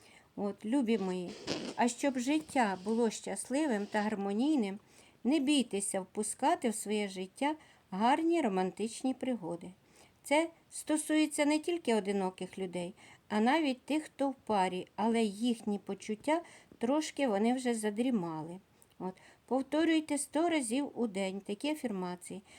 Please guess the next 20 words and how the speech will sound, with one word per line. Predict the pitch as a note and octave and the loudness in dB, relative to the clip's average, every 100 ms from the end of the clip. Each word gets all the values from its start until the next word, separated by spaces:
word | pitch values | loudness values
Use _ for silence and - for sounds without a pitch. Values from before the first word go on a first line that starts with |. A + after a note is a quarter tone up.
| - - | -20 -8
«Я | G3 C4 | 4 4
привлікаю | A#3+ - F#3+ G3 A3+ - A3+ G3 F3 | 4 -2 -6 -2 -4 0 0 0 -4
в | |
своє | - F3+ G#3+ G3+ F3+ | -6 -4 -2 -2 -4
життя | D#3+ F3 _ - C4+ E4+ - _ - | -6 -12 _ 0 0 -2 -10 _ -6
прекрасні | G3+ F#3+ G3 G#3+ D4+ - E4 | -6 -2 0 2 0 0 0
романтичні | D#4 F#3 F3+ F3 - A3+ - C4 C4+ | 0 0 -2 -4 -4 -4 -4 -4 -4
пригоди. | C#4 D4+ A#3 E3+ E3+ F3+ _ _ - - _ | -2 -6 -4 -8 -8 -12 _ _ -20 -20 _
Я | A3 | -2
привлікаю | A#3+ A#3 G#3+ G#3+ G3 G3 G3 | 2 0 2 0 0 0 -2
щастя, | - - C4 D#4 - - F3 | -6 2 4 4 -2 -2 0
радість | F3 A3+ C4 C#4+ - | 2 2 0 -6 -4
та | A#3+ | -2
любов». | C#4+ F3+ F3 F3 G#3 _ - - _ - | -2 -4 -6 -8 -12 _ -20 -20 _ 2
Ця | C4 | 4
практика | A#3+ A#3+ E4+ - B3 A3+ F#3+ | 4 4 2 2 -4 -4 -6
не | G3+ A3 | 0 4
на | A#3+ C#4+ | 4 4
один | C#4+ B3 G3+ | 2 0 0
день. | F3+ F3 G#3 | -2 -4 -6